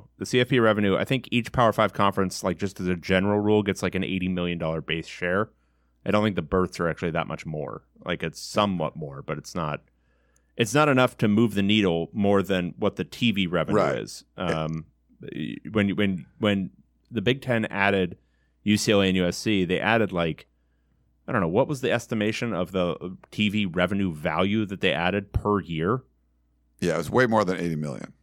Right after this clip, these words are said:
Speaker 1: Yeah, I mean, it's a lot of money. So, um, no, it's, uh, it's, it's,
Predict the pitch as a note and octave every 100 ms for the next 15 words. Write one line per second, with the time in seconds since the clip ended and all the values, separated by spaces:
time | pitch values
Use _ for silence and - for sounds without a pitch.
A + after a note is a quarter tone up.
0 | - D#3+ A2+ F#2 C3 B2+ B2+ C3 D#3 C3
1 | G2 A2 D2 - C#2 - G#2+ G2+ F#2+ -
2 | F#2+ F2+ E2+ E2 - _ A2 F2+ C#2+ F#2
3 | - G2+ F2+ E2 D#2 - _ - E2 -
4 | - _ - - -